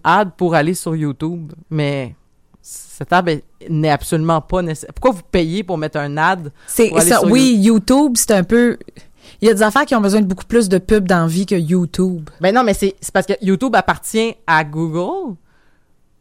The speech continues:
Speaker 1: Fait que là, ils mettent une ad sur leur truc
Speaker 2: Oui,
Speaker 1: de
Speaker 2: ça, je comprends
Speaker 1: Hey,
Speaker 2: l'affaire,
Speaker 1: c'est
Speaker 2: mais je veux dire, pour les gens qui savent pas qu'est-ce qui est à qui, là,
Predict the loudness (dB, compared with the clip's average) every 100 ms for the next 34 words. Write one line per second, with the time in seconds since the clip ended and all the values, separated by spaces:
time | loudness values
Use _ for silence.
0 | _ -4 0 0 0 -2 -2 0 2 2
1 | 0 -4 -10 -6 -2 0 -2 -4 -8 -6
2 | 0 2 2 2 0 0 0 0 0 2
3 | 2 2 2 2 2 0 0 0 0 0
4 | 2 0 -2 -2 -2 -2 -4 -2 -4 -4
5 | -6 -6 -6 -4 -2 0 -2